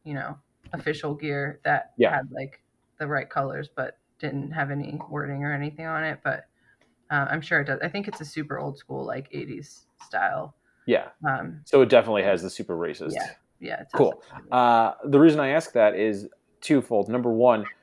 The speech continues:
Speaker 2: would you feel comfortable wearing that to your day job at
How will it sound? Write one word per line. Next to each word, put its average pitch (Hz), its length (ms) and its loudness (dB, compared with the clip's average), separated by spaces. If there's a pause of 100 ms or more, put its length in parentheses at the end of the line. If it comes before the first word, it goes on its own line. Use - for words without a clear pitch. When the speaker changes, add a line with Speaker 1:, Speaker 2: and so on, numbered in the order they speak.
(320)
Speaker 2:
would 131 200 4
you 151 140 2
feel 156 200 4
comfortable 135 420 2
wearing 117 260 4
that 104 320 -2
to - 180 -6
your 101 240 0
day 107 200 6
job 92 260 2
at - 60 -18